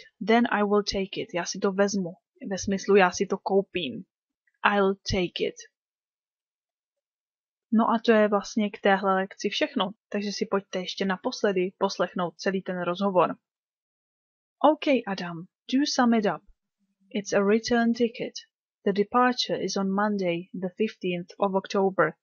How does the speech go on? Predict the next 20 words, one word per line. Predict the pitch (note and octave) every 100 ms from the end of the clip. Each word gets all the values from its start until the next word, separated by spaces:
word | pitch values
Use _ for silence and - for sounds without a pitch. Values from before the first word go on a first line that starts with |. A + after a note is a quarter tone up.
| -
at | G3 G3 -
eighteen | A3+ A#3 A3+ F3+ E3+
fifty-five, | - F3+ - F3+ F#3+ E3+ F3 A3+ _ _ _ _ _ -
and | A3 A3+
you | C4
are | B3
returning | A#3 A#3+ C4 C4+ B3 G#3+ G#3
to | A3
London | A3 A3+ G3+ F3 -
a | G3+
week | G#3+ A3 -
later, | G#3 G3+ - E3 - _ _ -
on | G#3
the | G3+
twenty-second | G3 A3 A3+ A3 - A#3 - F3+ F3
of | G3 G3
October | F#3+ A3+ G#3 F#3 F3 F3 _ _ -
at | A#3 B3 - -
eleven | G#3 G3 G3
forty. | F#3+ G3+ G3 G3 G3+ F#3+